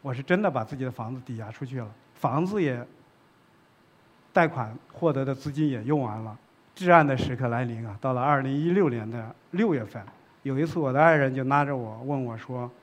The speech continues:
：“说老公，如果我们的创业没有转机的话，那我们的房子是不是要拍卖了？”这一刻，我的眼泪都快出来了。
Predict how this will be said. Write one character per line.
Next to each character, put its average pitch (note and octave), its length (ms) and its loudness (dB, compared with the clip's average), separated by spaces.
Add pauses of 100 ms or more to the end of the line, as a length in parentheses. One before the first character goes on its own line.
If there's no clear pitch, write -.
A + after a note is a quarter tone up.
(420)
：“说 D3 100 0
老 B2+ 100 0
公， C#3+ 280 -4 (240)
如 D3+ 160 -2
果 F#3+ 120 2
我 C3+ 80 2
们 C#3 240 -2
的 E3 120 -2
创 F3+ 280 0
业 E3+ 160 4
没 C3+ 220 0
有 E3 100 2
转 A#2 300 -2
机 E3 160 -6
的 E3+ 100 2
话， A#2+ 320 -6 (200)
那 E3 160 4
我 B2+ 120 -2
们 A#2 160 -6
的 C#3 240 -2 (600)
房 B2 340 -2
子 E3+ 140 -4
是 F#3+ 160 -4
不 D#3+ 100 -6
是 D3 160 -8
要 D3 100 0
拍 G3 220 -4
卖 G#3+ 220 4
了？” A2+ 80 -4 (360)
这 F3 120 4
一 D3+ 120 6
刻， C#3 400 0 (1080)
我 C3 100 -6
的 D3 80 2
眼 B2+ 220 2
泪 C#3 120 -2
都 C3+ 100 -4
快 B2 180 -8
出 - 180 -12
来 A2 100 -8
了。 G#2 100 -16